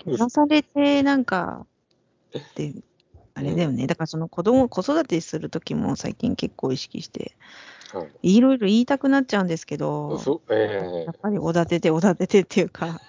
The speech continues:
Speaker 2: <laughs>
Speaker 1: そういう方がいいなとか思ったりしてますね。
Speaker 2: ね、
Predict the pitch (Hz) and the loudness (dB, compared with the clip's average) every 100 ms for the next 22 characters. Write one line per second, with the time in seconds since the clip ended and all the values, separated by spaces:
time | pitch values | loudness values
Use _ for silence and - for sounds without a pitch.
0 | - - - - - - _ - 185 165 | -4 -4 -2 -8 -8 -18 _ -14 -6 -4
1 | 175 202 175 160 175 165 165 - 151 - | 0 0 0 -4 -6 -8 -8 -14 -20 -18
2 | - 131 - - - - - _ _ _ | -16 -16 -16 -18 -18 -20 -20 _ _ _
3 | _ _ _ _ _ _ _ _ _ _ | _ _ _ _ _ _ _ _ _ _
4 | _ _ _ - - | _ _ _ -20 -20